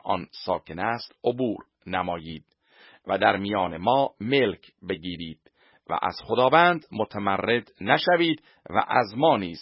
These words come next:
متمرد نشوید، در اینکه مذبحی برای خود سوای مذبح یهوه خدای ما بنا کنید. آیا اخان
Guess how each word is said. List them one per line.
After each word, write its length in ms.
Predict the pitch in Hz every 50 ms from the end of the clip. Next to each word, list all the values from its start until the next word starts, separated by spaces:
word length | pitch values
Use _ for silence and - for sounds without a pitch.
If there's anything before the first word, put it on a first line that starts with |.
| - _
متمرد 720 | - 98 - - 90 98 98 98 98 107 120 123 117 - _ _ _ _
نشوید، 560 | - 117 143 139 - - 82 80 80 78 78 - _ _ _ _ _ _ _ _ -
در 180 | 92 95 - - -
اینکه 500 | - 139 160 165 151 - 165 170 170 160 - _ _ _ -
مذبحی 800 | - 104 120 135 143 147 123 113 127 147 131 113 104 92 87 85 87
برای 380 | 110 120 123 107 95 87 82 78
خود 460 | - - - 185 196 175 160 160 - _ _ _ _ - - - -
سوای 460 | 160 156 143 139 113 101 87 90 92
مذبح 540 | 92 92 101 117 117 101 101 110 117 104 92 87
یهوه 640 | 85 87 101 110 - 110 120 117 110 147 165 170 - _ _ _ _
خدای 540 | - - 85 120 120 117 98 90 80 78 82
ما 360 | 85 95 101 113 117 117 - - _ _ 85 90 90
بنا 260 | 123 131 135 113 92
کنید. 420 | - - 90 85 82 80 76 71 _ _ _ _ _ _ _ _ _ _ _ _ _ _ _ _ _ _ _ _ _ _ _ _ _ _ _ - - - _ _ _ -
آیا 380 | 113 131 131 127 127 120 - - _ -
اخان 500 | 110 107 - - - 127 123 117 101